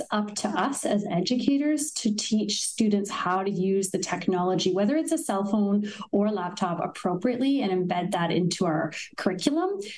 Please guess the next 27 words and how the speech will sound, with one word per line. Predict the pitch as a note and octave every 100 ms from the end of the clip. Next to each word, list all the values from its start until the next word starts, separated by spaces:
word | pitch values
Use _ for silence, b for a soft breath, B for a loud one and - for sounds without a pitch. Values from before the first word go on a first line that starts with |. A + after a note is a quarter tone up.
| B
specifically | - - B3 C4+ - C4+ B3+
when | G#3+
it | G3+
comes | - G#3 G3+ -
to | - G#3
group | G#3 A3+ C#4 -
work | B3 B3 B3
and | - G3
bringing | G3+ G#3 G#3
students | - G#3 F#3 F3
together. | F#3 E3 F3+ C#4 C4
I |
think | G#3 G#3+ G#3
there's | G#3 G3+
this | F3+
conception | - G#3+ G3+ G#3 - G3+
that | F#3 E3+ - - -
mobile | C#4+ C#4 A#3+
devices | G#3+ G3+ F#3+ G#3 G3
are | F#3
taking | G#3 G3+ F#3+
away | F3 E3 F#3
from | G#3 - F#3+ F3 F3 E3
one-on-one | F#3+ F3+ E3+ E3+ E3+ E3+
or | E3+
group | F#3 F#3 F#3
interaction. | D#3+ D3+ - - D4+